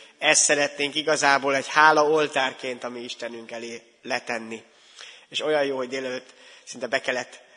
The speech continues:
rekeszteni a bizonyságoknak a, a sorát, mert jó az Úr, velünk van, sok dolgot megtett,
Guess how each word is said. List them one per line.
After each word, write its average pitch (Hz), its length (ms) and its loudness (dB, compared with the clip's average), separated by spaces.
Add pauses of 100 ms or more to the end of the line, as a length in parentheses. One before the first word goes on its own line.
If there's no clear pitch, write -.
rekeszteni 120 800 -2 (540)
a 123 60 -20
bizonyságoknak 120 840 -4
a, 117 140 -8 (140)
a - 60 -16
sorát, 135 640 2 (340)
mert 127 260 0
jó 123 220 -6
az 117 160 -6
Úr, 156 320 -4 (440)
velünk 151 400 6
van, 160 460 2
sok 156 260 0
dolgot 151 380 0
megtett, 156 600 0